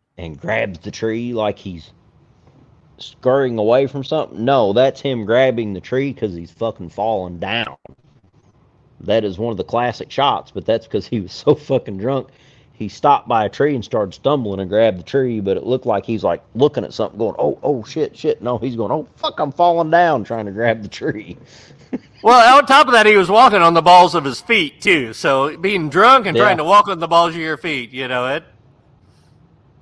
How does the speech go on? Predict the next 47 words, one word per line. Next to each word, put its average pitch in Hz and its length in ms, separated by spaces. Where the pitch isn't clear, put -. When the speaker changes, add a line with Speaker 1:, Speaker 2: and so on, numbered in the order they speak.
Speaker 1:
That 131 200
would, 104 240
that's - 180
probably 190 380
why 120 240
he 117 80
got 117 180
so 123 140
many 120 180
good 113 300
takes. 180 280
Speaker 2:
<laughs> 175 80
Speaker 1:
You 104 60
gotta 175 240
get 113 180
drunk 110 260
to 85 40
walk 113 260
on 107 100
the 95 40
balls 110 360
of 107 60
your 101 120
fucking 110 320
feet 156 240
all 95 200
the 85 120
time. 107 260
Speaker 2:
Oh, 202 220
Jesus 147 480
Christ. 180 680
I - 140
did 151 220
good, - 0
Speaker 1:
Barefooted - 300
Speaker 2:
I, - 80
Speaker 1:
at - 100
that, 190 340
too. 190 320
Speaker 2:
<laughs> - 360
I 254 120
did 254 120
good 196 140
to 180 80
walk 170 260
flat-footed 156 640
anymore. 110 340